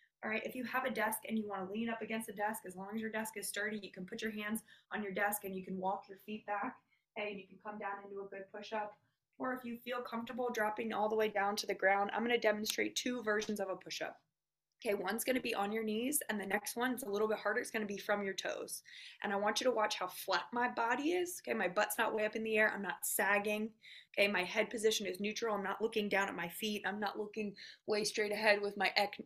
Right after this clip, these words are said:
my neck arched like this. So I want you to watch. On, from your knees is a little bit easier, and then up on your toes is gonna be a little harder. If you're at home and you wanna do this with me, I would encourage you to do it. Um, please feel free. Just make sure you don't get hurt,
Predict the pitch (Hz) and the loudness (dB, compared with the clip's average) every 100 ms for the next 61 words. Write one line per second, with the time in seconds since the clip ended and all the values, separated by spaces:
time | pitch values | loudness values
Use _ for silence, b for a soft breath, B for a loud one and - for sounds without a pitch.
0 | - 220 196 196 196 - 190 208 - - | -4 0 0 0 -2 0 2 4 2 2
1 | - 143 339 - - 226 226 233 208 170 | 2 2 2 0 2 2 2 0 0 -2
2 | - - 208 226 - 220 233 247 277 320 | -4 -2 0 0 2 4 4 0 2 2
3 | 320 - B B B 214 190 202 220 269 | 0 -4 B B B 2 2 2 4 4
4 | 240 233 233 247 - 214 196 190 208 208 | 2 2 4 6 6 4 2 2 2 0
5 | 196 202 196 190 196 196 185 190 180 170 | 0 0 -2 -2 0 0 0 -2 -2 -2
6 | 180 - - B B - 214 202 214 226 | -2 -4 -8 B B 6 8 8 6 4
7 | 240 220 202 208 202 202 202 214 220 240 | 4 4 4 4 4 4 2 0 2 2
8 | 226 202 190 185 - 214 220 220 196 185 | 4 2 2 0 2 4 4 0 -2 4
9 | 208 247 302 B B B - 190 180 180 | 6 8 6 B B B -2 0 0 -2
10 | - 233 240 208 196 - 214 262 330 226 | 0 0 2 2 2 4 6 8 6 4
11 | 220 208 196 - 233 233 214 226 240 220 | 0 2 2 2 2 4 2 2 4 8
12 | 226 - | 8 6